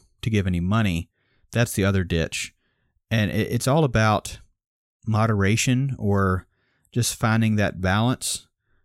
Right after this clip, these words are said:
And, and, and that's oftentimes what's a little bit difficult, is you have to find that balance. And then probably what's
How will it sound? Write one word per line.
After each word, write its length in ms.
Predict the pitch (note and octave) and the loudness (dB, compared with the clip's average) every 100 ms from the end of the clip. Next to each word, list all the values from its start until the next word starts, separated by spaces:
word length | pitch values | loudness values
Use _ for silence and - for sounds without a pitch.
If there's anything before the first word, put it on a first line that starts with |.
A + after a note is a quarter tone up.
| - | -8
And, 140 | A2 - | -6 -2
and, 180 | B2+ - | -2 0
and 100 | C3+ | 0
that's 180 | F3+ - | 0 2
oftentimes 580 | C#3 D3 A#2+ A#2 A2 A2 | 0 0 0 0 2 0
what's 200 | G#2+ A2 | 0 0
a 40 | |
little 120 | G2+ | -2
bit 180 | F2+ - | -2 -2
difficult, 680 | D3 - - G#2+ F2+ - - _ _ _ _ _ - | -2 -2 -4 0 0 -2 -8 _ _ _ _ _ -2
is 680 | A2 G#2+ G#2 F#2 - - - _ _ _ | 0 2 2 0 -2 -6 -12 _ _ _
you 120 | B2+ | 0
have 120 | D#3 - | 0 0
to 80 | |
find 240 | - A2+ G2+ | -2 0 0
that 180 | - - | 0 0
balance. 640 | G#2+ A2+ A2 - - - | 2 2 0 -4 -10 -6
And 160 | A2+ G#2+ | -2 0
then 360 | G#2+ G2 G2 - _ _ _ _ | 2 2 0 -2 _ _ _ _
probably 300 | - D#3+ E3+ | -4 0 2
what's 480 | A2+ G#2 - - - | 2 0 -2 -8 -8